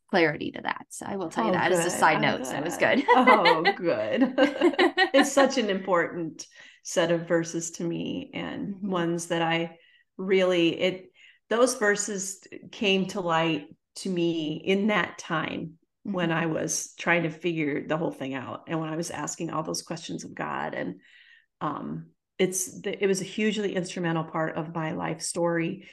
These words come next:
Speaker 2: and it still is. You know, I think
Speaker 1: Mm-hmm.
Speaker 2: sometimes people's life verses change, or the verses
Speaker 1: Mm-hmm.
Speaker 2: that they lean on change. And I have, you know, dozens and dozens of verses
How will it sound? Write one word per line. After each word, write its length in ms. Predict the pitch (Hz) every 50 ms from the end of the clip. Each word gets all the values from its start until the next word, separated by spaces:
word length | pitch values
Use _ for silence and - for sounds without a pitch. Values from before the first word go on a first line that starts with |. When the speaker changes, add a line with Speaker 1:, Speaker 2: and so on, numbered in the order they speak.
| - - _ _
Speaker 2:
and 100 | - 202
it 120 | 226 -
still 280 | - - - 370 403 359
is. 440 | 381 403 349 226 - - 165 - -
You 100 | - 208
know, 140 | 214 208 202
I 140 | 208 220 226
think 160 | 240 277 254
Speaker 1:
Mm-hmm. 60 | 269 -
Speaker 2:
sometimes 440 | 254 233 226 233 208 196 196 190
people's 440 | - - 214 208 - 190 185 185 -
life 200 | 175 170 170 165 - -
verses 380 | - 185 170 170 - 170 165
change, 480 | - - - 262 254 247 226 220 214 196
or 100 | 190 165
the 80 | 165 165
verses 360 | 165 175 170 208 185 175 190
Speaker 1:
Mm-hmm. 60 | 190
Speaker 2:
that 120 | 185 202 -
they 300 | - 170 165 175 165 - _ - - - - - _
lean 200 | 269 240 240 226
on 180 | 226 220 214 196
change. 340 | - - 226 214 208 202 226
And 100 | 220 226
I 60 | 233
have, 320 | 233 214 196 175 170 - - _ _
you 180 | 190 202 190
know, 140 | 175 165 156
dozens 460 | 160 160 185 170 165 170 160 156 147
and 140 | - 160 156
dozens 340 | 156 160 151 160 160 156 151
of 120 | 156 151
verses 520 | - 160 151 151 - 160 156 160 160 -